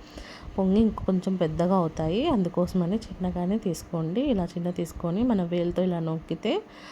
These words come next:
అంతే అండి, సింపుల్గా అయిపోతాయి బాదుషాలు. ఇదిగోండి,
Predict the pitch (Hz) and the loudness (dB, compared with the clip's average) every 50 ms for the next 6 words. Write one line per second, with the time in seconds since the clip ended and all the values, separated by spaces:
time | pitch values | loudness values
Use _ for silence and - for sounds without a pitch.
0 | - - - - - 180 180 180 180 202 202 175 165 175 220 240 - 214 180 175 | -18 -18 -10 -4 0 0 2 2 4 2 2 2 2 2 0 2 2 2 0 0
1 | 165 - 180 175 170 202 185 165 - - 170 170 - 165 170 175 165 170 165 160 | 0 0 0 0 2 2 0 0 0 -2 -4 -2 -2 -2 -2 -2 -2 0 0 0
2 | 160 165 - - 175 160 160 196 254 381 453 453 - - - - - - - - | 0 0 -2 -2 -4 -2 -2 0 0 -2 -2 -4 -6 -10 -14 -12 -10 -10 -10 -10
3 | - - - 190 180 180 170 175 170 165 180 226 311 427 | -8 -6 -2 0 0 2 2 2 2 2 0 2 2 2